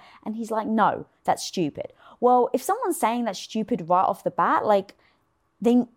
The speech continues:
clearly don't, um, aren't respecting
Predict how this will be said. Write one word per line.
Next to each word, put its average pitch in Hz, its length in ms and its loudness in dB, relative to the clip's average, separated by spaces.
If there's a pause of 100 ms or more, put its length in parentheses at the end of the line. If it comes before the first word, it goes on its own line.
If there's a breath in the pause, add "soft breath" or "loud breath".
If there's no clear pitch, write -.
(340)
clearly 262 340 2
don't, 214 540 -2 (120)
um, 185 220 0 (100)
aren't 208 300 0
respecting 330 840 -8